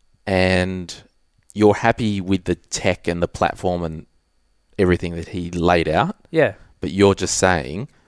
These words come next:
Speaker 1: just because it's easy doesn't mean just go and do it because it goes back to strategy.
Speaker 2: Yeah, correct. It's, it's the lazy person's answer, really.
Speaker 1: Yeah.
Speaker 2: I, I throw thirty-five in and I'm done.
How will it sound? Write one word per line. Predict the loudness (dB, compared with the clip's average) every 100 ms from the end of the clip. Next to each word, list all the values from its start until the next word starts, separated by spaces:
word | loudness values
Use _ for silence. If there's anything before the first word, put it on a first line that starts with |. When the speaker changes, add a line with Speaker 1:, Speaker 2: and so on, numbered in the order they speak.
| _ _ -2
Speaker 1:
just | 0 0
because | -8 -6 -2 -2 -2
it's | -8 -10 -16 -10
easy | -4 -2 -4 -6 -8 -10 -12 _ _ _ _ _ _ _ -2
doesn't | 0 0
mean | -4 -4 -6 -10
just | -10 -2
go | -2
and | -2 -8 -2
do | 2 2
it | 0
because | -10 -8
it | -6
goes | -2 -2 -2
back | -6 -6
to | -12
strategy. | -4 -4 -4 -8 -18 -18 -2
Speaker 2:
Yeah, | 2 2
correct. | 2 -2 -2 -4
It's, | -14 -12 -8
it's | -8 -6
the | -4
lazy | 2 2 2 -6
person's | -6 -6 -8 -14
answer, | -12 -12 -14 -14
really. | -12 -10 -10 -14 _ -6
Speaker 1:
Yeah. | -4 -4
Speaker 2:
I, |
I | -8
throw | -4 -2 -2
thirty-five | 0 -4 -2 -2 -2 -2
in | -4 -6 -12
and | -12
I'm | -12 -4
done. | -2 -2 -6